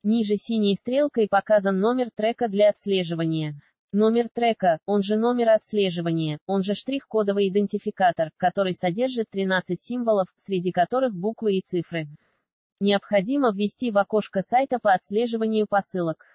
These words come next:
Теперь только нажмите на кнопку «Отследить» или клавишу Enter. Как отследить посылку из Китая по трек-номеру? Когда посылка пересекает границу из Китая в Россию,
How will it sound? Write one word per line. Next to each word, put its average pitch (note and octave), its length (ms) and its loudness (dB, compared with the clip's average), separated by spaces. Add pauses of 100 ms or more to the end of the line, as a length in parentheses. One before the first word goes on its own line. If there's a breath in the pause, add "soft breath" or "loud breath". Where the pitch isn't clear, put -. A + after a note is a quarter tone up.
(300)
Теперь A#3 340 -4
только C4+ 380 -2
нажмите G3 520 0
на F#3 140 2
кнопку A#3 540 -2
«Отследить» G3+ 720 -4
или G3+ 220 0
клавишу A#3 600 0
Enter. G3 380 0
Как B3+ 200 0
отследить G#3 520 -4
посылку G3 480 -2
из F3 160 -2
Китая A#3+ 400 0
по G#3+ 100 2
трек-номеру? E3+ 760 -2 (720)
Когда G3 320 2
посылка G#3+ 580 -2
пересекает G3+ 600 0
границу G3+ 520 0
из F3+ 140 -2
Китая A3+ 400 2
в G3+ 40 -4
Россию, F#3 500 0